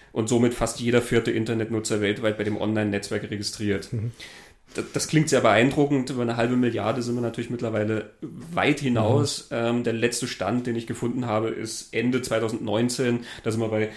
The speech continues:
Speaker 1: zwei Komma fünf Milliarden aktiven Nutzern auf dieser Plattform.
Speaker 2: <laughs>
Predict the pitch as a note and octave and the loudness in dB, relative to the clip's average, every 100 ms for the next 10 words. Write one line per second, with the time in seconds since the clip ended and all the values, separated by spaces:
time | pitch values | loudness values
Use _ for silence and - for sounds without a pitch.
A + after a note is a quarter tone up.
0 | - - G2+ A#2+ C3+ A#2+ - C3 B2+ - | -12 -4 0 2 4 2 2 0 -2 0
1 | A2+ A2 G2+ G#2+ A#2 A2+ A2+ - - - | 0 0 0 0 0 -2 -4 -10 -8 -4
2 | A2+ - - B2 A2 G#2 A2+ A#2 - G2+ | -4 -4 -4 -2 0 0 -2 -4 -6 -4
3 | G2 F#2 F#2+ - A2 G2+ - G2+ G2+ - | -4 -6 -8 -6 -4 -4 -4 -6 -4 -2
4 | - A#2 - - | -2 -2 -2 -2